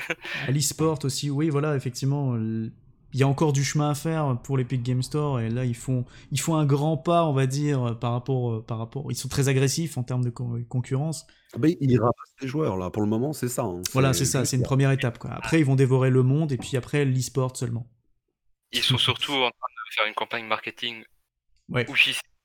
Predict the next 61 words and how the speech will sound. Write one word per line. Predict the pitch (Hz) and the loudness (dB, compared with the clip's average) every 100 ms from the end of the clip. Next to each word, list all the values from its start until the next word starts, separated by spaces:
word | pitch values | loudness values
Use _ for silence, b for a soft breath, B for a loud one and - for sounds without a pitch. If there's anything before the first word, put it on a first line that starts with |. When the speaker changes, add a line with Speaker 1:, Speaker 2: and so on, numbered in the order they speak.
| - - - | -12 -10 -10
Speaker 1:
et | - - - 113 | -8 -6 -6 -6
souvent, | 104 131 131 147 | 0 2 4 4
si | - | 2
on | 123 117 | -4 -6
s'intéresse | 113 110 113 120 | -8 -4 -4 -2
un | |
peu | 120 | -4
au | 120 | -4
marketing, | 110 117 - 147 143 - B - _ - | -2 -4 -6 -10 -10 -14 B -18 _ -2
derrière, | 117 135 | 4 4
il | 135 | 6
y | |
a | |
un | 113 | 2
peu | 123 | 0
du | 117 | -6
vent. | 117 123 - B B - - | -6 -6 -6 B B -14 -4
Du | 143 | -2
coup, | 123 | 2
Speaker 2:
Hmm. | 123 | 2
Speaker 1:
est-ce | 127 | 4
qu'il | 127 | 2
y | |
a | |
du | 123 | 2
vent | 131 - - | 0 -2 -4
derrière | - 117 113 | -2 -2 -2
Epic | 117 120 | -6 -6
Games ? | 123 139 - | -6 -6 -12
Je | - | -12
sais | 107 113 | -10 -12
pas, | 110 127 - B _ _ | -10 -10 -10 B _ _
parce | - | -16
qu'on, | 95 | -14
on | 95 92 95 95 | -12 -10 -10 -10
n'est | 95 | -6
pas | 104 | 0
chez | 98 98 | 0 0
eux, | 117 | -10
on | |
ne | 139 | -12
sait | - | -14
pas, | 95 | -14
euh, | 95 95 92 92 | -16 -16 -20 -20
ce | - | -16
qu'il | 90 | -10
y | |
a | 90 | -6
derrière. | 95 127 170 _ b _ 120 | -4 -4 -8 _ b _ -8
Mais | |
pour | 113 117 | -2 2
l'instant, | 117 - 165 | 2 4 4
leur | 127 | 4
campagne | - 117 110 | -2 -10 -8
marketing, | 107 - 113 165 | -8 -8 -8 -6
c'est | 147 - | -8 -10
plus | - | -14
de | - | -6
l'agressivité, | 101 101 - 101 131 143 | -4 -4 -10 -12 -6 -4
là, | 104 95 | -2 -4
c'est, | - 87 87 87 | -8 -10 -10 -12